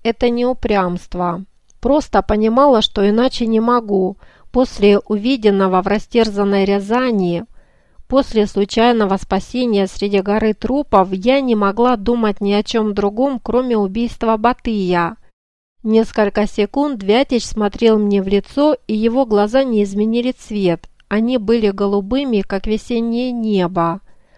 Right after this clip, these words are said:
Потом снова позвал: «Пойдём, к Евпатию Калаврату в дружину».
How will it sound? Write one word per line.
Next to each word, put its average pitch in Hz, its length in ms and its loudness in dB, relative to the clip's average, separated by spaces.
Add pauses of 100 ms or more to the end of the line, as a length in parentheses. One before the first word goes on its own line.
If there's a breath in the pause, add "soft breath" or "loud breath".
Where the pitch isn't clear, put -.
(320)
Потом 302 340 0
снова 220 440 0
позвал: 190 680 0 (360)
«Пойдём, 196 640 2 (260)
к - 60 -10
Евпатию 247 600 2
Калаврату 226 640 0
в 208 80 -8
дружину». 208 840 -2